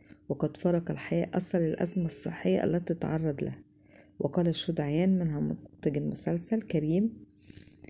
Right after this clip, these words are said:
إن الفنان طارق كان متواجد منذ صباح يوم الوفاة داخل استوديو التصوير، مشير إلى أن الوفاة حدثت بدون مقدمات أو علامات تعب وبصورة غير متوقعة.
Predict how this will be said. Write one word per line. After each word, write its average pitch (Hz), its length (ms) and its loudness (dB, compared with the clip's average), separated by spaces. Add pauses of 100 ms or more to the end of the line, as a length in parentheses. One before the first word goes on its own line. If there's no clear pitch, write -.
(140)
إن 180 120 6
الفنان 175 460 4
طارق 202 320 0
كان 185 200 4
متواجد 180 400 4
منذ 170 220 4
صباح 170 560 0
يوم 190 220 6
الوفاة 165 440 2
داخل 202 400 2
استوديو 190 380 2
التصوير، - 560 -2 (580)
مشير 196 340 4
إلى 156 280 2
أن 185 120 4
الوفاة 165 440 0
حدثت 190 540 0
بدون 175 400 4
مقدمات 151 560 -2 (240)
أو 190 160 6
علامات 156 460 2 (140)
تعب 151 320 -2 (340)
وبصورة 190 420 4
غير 196 200 4
متوقعة. 156 680 0